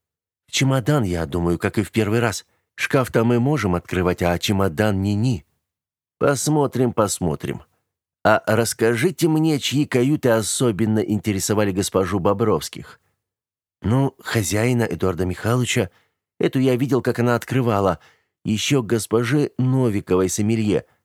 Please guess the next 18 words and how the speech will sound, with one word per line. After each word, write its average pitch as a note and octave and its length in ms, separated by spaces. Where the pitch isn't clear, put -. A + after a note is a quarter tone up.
А - 80
насчет G2 340
третьей G#2+ 360
я F#2 240
не F#2 160
уверен. F#2+ 560
Видно, B2+ 280
из A#2 100
конца B2 340
коридора B2 420
было A#2 240
плохо, A#2 440
то A#2+ 120
ли G2+ 140
Сошникова, A#2 680
то A2 180
ли G#2+ 240
Мушинского". F#2+ 880